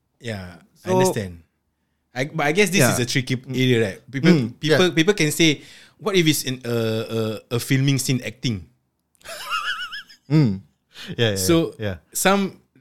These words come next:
Speaker 1: the, the, the extreme
Speaker 3: True,
Speaker 1: end.
Speaker 3: true. You're right.
Speaker 1: Yeah, if
Speaker 3: Yeah.
Speaker 1: it's a, if it's just an acting, you know, okay, three, two, one, action. Then she
Speaker 3: Mm.
Speaker 1: releases,
Speaker 3: But
Speaker 1: "Hold on, hold on, hold on, gini, gini, gini,
Speaker 2: Mm.
Speaker 1: cut." Astaghfirullahalazim. Then, then, so yeah, so to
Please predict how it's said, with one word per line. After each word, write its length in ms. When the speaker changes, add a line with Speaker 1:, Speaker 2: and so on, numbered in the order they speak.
Speaker 1:
the, 140
the, 120
the 220
extreme 340
Speaker 3:
True, 140
Speaker 1:
end. 240
Speaker 3:
true. 240
You're 160
right. 260
Speaker 1:
Yeah, 220
if 100
Speaker 3:
Yeah. 60
Speaker 1:
it's 100
a, 80
if 100
it's 120
just 160
an 100
acting, 400
you 60
know, 100
okay, 300
three, 260
two, 140
one, 300
action. 520
Then 160
she 140
Speaker 3:
Mm. 40
Speaker 1:
releases, 300
Speaker 3:
But 80
Speaker 1:
"Hold 160
on, 80
hold 140
on, 40
hold 220
on, 100
gini, 220
gini, 140
gini, 100
Speaker 2:
Mm. 160
Speaker 1:
cut." 200
Astaghfirullahalazim. 480
Then, 240
then, 120
so 380
yeah, 160
so 180
to 60